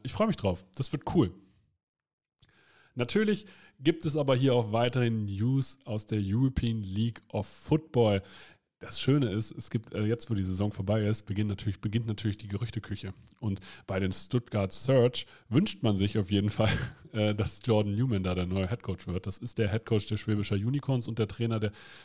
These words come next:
der Headcoach der deutschen Nationalmannschaft. Und der Sebastian Mühlenhoff hat bei Twitter erstmal ein Gerücht in den Umlauf gebracht.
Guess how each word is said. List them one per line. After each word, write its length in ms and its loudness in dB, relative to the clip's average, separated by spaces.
der 100 0
Headcoach 380 -2
der 220 -2
deutschen 320 -4
Nationalmannschaft. 840 -2
Und 220 -6
der 180 2
Sebastian 480 0
Mühlenhoff 460 4
hat 160 0
bei 100 4
Twitter 480 2
erstmal 320 2
ein 120 2
Gerücht 320 4
in 60 0
den 100 0
Umlauf 300 2
gebracht. 360 2